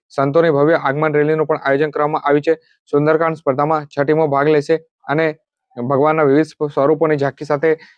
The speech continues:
અ, ભક્તિમય માહોલ પણ સર્જાશે. સંતોના આશીર્વચન સાથે હિન્દુ સંગઠનને વધુ મજબૂત બનાવવા માટે વણકતલાઈ સુંદરકાંડ મંડળ અને હનુમાન ચાલીસા ગ્રુપ મીઠા ચોક દ્વારા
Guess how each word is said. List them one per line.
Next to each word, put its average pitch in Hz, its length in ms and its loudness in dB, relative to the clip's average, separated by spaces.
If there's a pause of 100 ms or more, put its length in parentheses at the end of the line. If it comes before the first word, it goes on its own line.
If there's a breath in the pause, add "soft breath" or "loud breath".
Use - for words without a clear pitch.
(160 loud breath)
અ, 120 180 0
ભક્તિમય 160 400 0
માહોલ 147 280 0
પણ 156 140 -2
સર્જાશે. 147 480 -2 (140)
સંતોના 156 360 -2
આશીર્વચન 156 560 0
સાથે 151 280 -2
હિન્દુ 139 320 -2
સંગઠનને 156 380 -2
વધુ 139 240 0
મજબૂત 151 300 0
બનાવવા 151 240 2
માટે 156 280 -2 (340 soft breath)
વણકતલાઈ 160 400 0
સુંદરકાંડ 151 640 -2 (260 soft breath)
મંડળ 139 300 2
અને 147 220 -2
હનુમાન 147 380 -2
ચાલીસા 147 300 0
ગ્રુપ 151 280 0
મીઠા 147 180 0
ચોક 151 180 0
દ્વારા 151 300 0